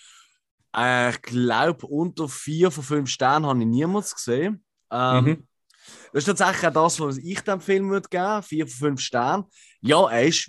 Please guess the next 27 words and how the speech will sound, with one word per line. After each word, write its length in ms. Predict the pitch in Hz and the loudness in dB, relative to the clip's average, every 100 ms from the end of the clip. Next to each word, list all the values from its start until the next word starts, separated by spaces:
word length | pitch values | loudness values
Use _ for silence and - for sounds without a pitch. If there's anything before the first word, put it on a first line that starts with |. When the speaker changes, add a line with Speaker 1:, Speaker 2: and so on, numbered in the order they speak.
| 104 | 0
Speaker 1:
wirklich 420 | 131 156 170 - | 0 0 -4 -10
krass, 440 | - 139 165 - 107 | -4 -2 0 0 0
er 80 | 107 | -4
ist 80 | 123 | -4
wirklich 260 | 143 147 - _ _ _ | -6 -10 -14 _ _ _
geil, 320 | 131 127 156 | 2 2 2
er 120 | 127 120 | 2 0
ist 100 | 139 | -2
wirklich 280 | 131 - - - | -4 -6 -6 0
audiovisuell 880 | 175 190 175 180 156 160 156 160 - | 2 2 -2 -4 -2 2 2 0 -4
einmal 260 | 123 147 135 | -6 -2 -2
mehr 240 | 131 131 123 | 0 0 -2
einfach 200 | 123 120 | -4 -8
nur 180 | 110 | -6
wahnsinnig 600 | 95 90 165 170 175 170 - | -4 -4 -4 -4 -4 -4 -4
crazy. 560 | 110 110 123 185 220 - _ _ _ _ _ _ _ | -2 0 0 -4 -6 -10 _ _ _ _ _ _ _
Ähm, 400 | 113 123 127 120 - - _ _ _ _ - | 2 4 4 2 -4 -20 _ _ _ _ -2
was 260 | 139 170 | 0 0
er 120 | 151 127 | -2 -2
für 120 | 147 | -2
mich 280 | 151 202 190 | 0 2 2
einfach 380 | 165 170 160 151 | 0 -2 -6 -4
hat, 200 | 165 - | -4 -4
für 120 | 143 | -4
das 240 | 139 139 135 | -2 0 -2
er 160 | 117 | -2
so 440 | 120 151 175 190 | -2 0 0 0